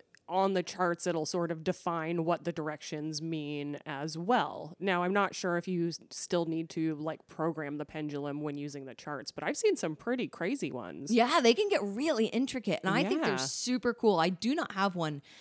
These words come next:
Speaker 2: and I would like to. Uh, but I would like, much like the pendulum itself, I want it to be the right one. I wanna go and see it and pick it up and be like, "Are you my chart?"
Speaker 1: Yeah.
Speaker 2: Because it's defining the answers for me. And I have always read above my palm.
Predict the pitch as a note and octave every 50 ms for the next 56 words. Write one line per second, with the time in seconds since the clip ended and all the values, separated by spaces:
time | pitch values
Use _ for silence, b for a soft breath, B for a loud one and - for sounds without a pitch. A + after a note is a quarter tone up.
0 | B B B G3 A#3 D4 E4+ D4 A3 F#3 E3+ G3 G3 F3 - - - E3 C#3+ -
1 | - C3+ B B B B B B B - - G3 F#3 F3+ F3 E3 D#3+ D#3 D3+ E3
2 | F#3 F#3+ - - G#3+ A3+ A3+ A#3+ A#3+ A#3 - - A3 G#3 F#3+ F#3 - _ - -
3 | F#3+ - G#3+ A#3 C4+ D#4+ D#4 - C#4+ C#4+ C#4 - A#3 - C#4+ C4 C4 B3+ B3 A#3
4 | A3 - - - - D4 C#4 A#3 - G#3 A3 A3 A3 A3 F#3 G3 B3+ A3+ C#4 C4+
5 | C4 A#3+ A#3+ A#3 - - A3+ B3+ B3+ G#3 F3+ E3 F3 F#3+ G3 G#3+ A3 G3 G#3+ G3+
6 | G3+ G3+ G3+ G3 F#3 F3+ - - - A#3 G#3 F#3+ C3 - E3 - G#3 - G#3+ G3+
7 | G3 E3+ - - - F3 E3 D#3+ D#3+ E3 E3 F3+ F3+ E3+ D#3+ - - _ - -
8 | F#3 F#3+ G3 G3 G3 F#3+ F#3 F3+ F#3 F3+ - - G#3 F3+ - - - - B B
9 | B B B B - C4 D#4 D#4+ - G#3+ - B3 G#3+ G3 G3 F#3+ F#3+ F#3 F3+ -
10 | - G#3 G#3 - - G3+ G3+ G3+ G3+ - - G#3+ C4 F4+ F#4+ D4+ B3 G#3+ G3 -
11 | - A#3+ C4+ C#4 - - F#3+ F3 - - - A#3 B3+ B3+ B3 G#3+ F3 D#3 D#3 D3
12 | B B B B B B B B B - G#3 G3+ - G#3 A3 A3+ A#3+ B3 B3 A3+
13 | A3 A#3 B3+ A3 - - A#3 C4+ D4 F4 G4 G4+ G4+ D#4+ B3 G#3+ F#3+ F3 E3+ E3+
14 | - - F#3 A3+ G#3 G#3 - B3+ A#3 A#3+ - - G#4+ G#4 B3+ - - D3